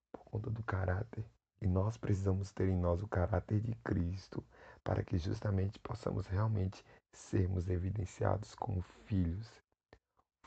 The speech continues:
Filho de um pai que está no céu. E aí, quando nós somos filhos de um pai, nós entendemos o reino de Deus que se dá entre justiça e equidade.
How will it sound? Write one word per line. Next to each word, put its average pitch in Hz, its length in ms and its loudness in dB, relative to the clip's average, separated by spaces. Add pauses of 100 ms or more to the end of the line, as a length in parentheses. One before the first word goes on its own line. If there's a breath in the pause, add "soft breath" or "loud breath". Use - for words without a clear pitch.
(100)
Filho 110 280 6
de 104 140 -2
um 92 80 2
pai 95 340 -2
que - 80 -12
está - 200 -6
no 95 120 -2
céu. - 340 -10 (840 loud breath)
E 104 80 4
aí, 104 100 4
quando 113 220 2
nós 104 160 -2
somos 107 340 -4
filhos 101 220 2
de 92 80 0
um 87 60 0
pai, 101 320 0 (360 loud breath)
nós 101 240 2
entendemos 104 580 2
o 101 40 -2
reino 95 300 2
de 87 120 -2
Deus 87 340 0
que - 100 -18
se 110 140 -10
dá 92 140 0
entre 104 260 -2
justiça 85 560 -6
e 104 140 0
equidade. - 500 -6